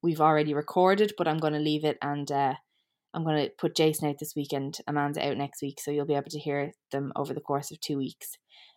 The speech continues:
Um, and yeah, I just, I really enjoyed this chat that you're about to hear with Jason.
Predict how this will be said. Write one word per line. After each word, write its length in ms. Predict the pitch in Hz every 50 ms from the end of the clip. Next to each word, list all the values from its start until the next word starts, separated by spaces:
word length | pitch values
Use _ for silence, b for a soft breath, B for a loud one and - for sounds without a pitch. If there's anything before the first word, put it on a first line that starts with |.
| b b _ -
Um, 600 | - 160 156 156 151 147 147 151 147 151 156 _ _ _ _ _ _ _ - - - -
and 140 | 180 190 185
yeah, 300 | 185 220 254 240 175 165 - 190
I 80 | 185
just, 400 | 175 202 190 190 190 - - - -
I 60 | 180
really 480 | 190 185 190 196 202 190 180 180 - _ _ _ _ -
enjoyed 520 | 180 180 180 170 180 180 196 220 233 220 -
this 200 | 185 175 - -
chat 240 | - 165 156 - -
that 80 | 156
you're 120 | 147 160 156
about 220 | 156 156 151 151 -
to 100 | 165 156
hear 180 | 160 147 147
with 140 | 147 160 160
Jason. 440 | 151 143 143 147 - 151 170 175